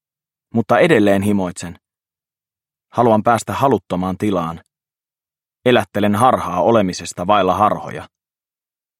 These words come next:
"Hellitä jo", komennan itseäni. "Luovu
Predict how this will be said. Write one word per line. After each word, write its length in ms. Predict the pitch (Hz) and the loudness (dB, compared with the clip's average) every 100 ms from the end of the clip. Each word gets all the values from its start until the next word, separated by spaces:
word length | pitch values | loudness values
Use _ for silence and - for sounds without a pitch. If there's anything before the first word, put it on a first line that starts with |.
| _ - | _ 0
"Hellitä 400 | 139 98 - 92 | 0 0 -2 -2
jo", 240 | 104 101 - _ _ _ _ _ | 0 -2 -8 _ _ _ _ _
komennan 460 | 120 113 95 92 92 | 0 0 0 -2 -2
itseäni. 540 | 101 - 82 82 82 _ _ _ _ _ _ _ _ | -4 -6 -12 -12 -16 _ _ _ _ _ _ _ _
"Luovu 320 | 127 151 104 | 2 2 2